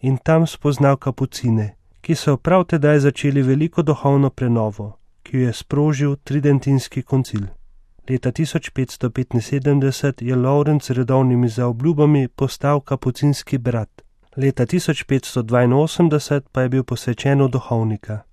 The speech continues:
Že med teološkim študijem je pokazal izjemne intelektualne sposobnosti. Zlahka se je naučil starih jezikov, grščine,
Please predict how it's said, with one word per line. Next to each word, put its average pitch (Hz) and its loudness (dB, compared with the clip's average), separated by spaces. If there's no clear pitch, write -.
Že 127 -2
med 143 4
teološkim 151 2
študijem 139 0
je 123 -2
pokazal 139 0
izjemne 147 2
intelektualne 131 0
sposobnosti. 113 -8
Zlahka 139 0
se - -4
je 135 2
naučil 139 0
starih 131 -2
jezikov, 113 -4
grščine, 123 -2